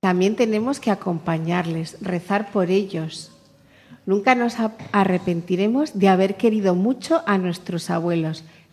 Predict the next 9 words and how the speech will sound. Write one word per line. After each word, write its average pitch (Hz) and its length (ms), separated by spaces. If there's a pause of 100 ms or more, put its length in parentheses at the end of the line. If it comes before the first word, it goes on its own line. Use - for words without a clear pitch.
pero 165 300
sí 202 300
nos 160 240
arrepentiremos 165 1000
si - 200
no 170 180
lo 240 80
hemos 185 320
hecho. 156 380